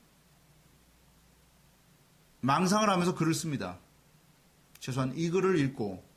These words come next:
용기를 얻을 수 있는 청춘이 있다면 계속 써야 하며 평생을 가야 될 소명이구나라는 망상을 느낄 때 저는 희열을 느낍니다. 그래서 글을 쓰는지도 모르겠습니다.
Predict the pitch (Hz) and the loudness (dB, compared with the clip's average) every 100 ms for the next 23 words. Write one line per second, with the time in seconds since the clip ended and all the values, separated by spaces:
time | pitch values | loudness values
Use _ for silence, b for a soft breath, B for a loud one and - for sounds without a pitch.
0 | _ _ _ - 131 131 143 160 151 123 | _ _ _ -8 -2 0 2 0 0 0
1 | 143 139 139 127 180 - 175 123 110 113 | -2 -4 -4 -4 -6 -6 -6 -6 -4 -4
2 | 120 92 - _ _ _ - 113 135 135 | -4 -8 -20 _ _ _ -8 -6 -4 -8
3 | - 165 190 180 156 123 98 117 - _ | -6 -2 2 2 2 0 -2 -12 -20 _
4 | - - _ _ _ _ _ _ _ _ | -20 -20 _ _ _ _ _ _ _ _
5 | _ _ - 190 214 214 208 - 135 131 | _ _ -8 -2 0 0 0 0 0 2
6 | 127 120 117 113 98 - _ b b b | 2 0 -2 -4 -8 -16 _ b b b
7 | - - 196 208 214 185 165 156 131 113 | -12 -4 0 2 2 0 0 0 0 0
8 | 127 143 - _ _ 107 107 131 143 175 | -2 -4 -10 _ _ -4 0 2 2 0
9 | 160 117 117 - 95 101 - _ - 120 | -2 -4 -6 -8 -12 -12 -18 _ -10 -4
10 | 117 113 - 185 139 - 92 - - _ | -4 -4 -4 -4 -4 -8 -12 -14 -20 _
11 | _ _ _ _ - 139 139 147 147 143 | _ _ _ _ -4 0 0 0 -2 -2
12 | 156 139 113 151 117 95 - - | -2 -2 -2 -4 -6 -8 -14 -20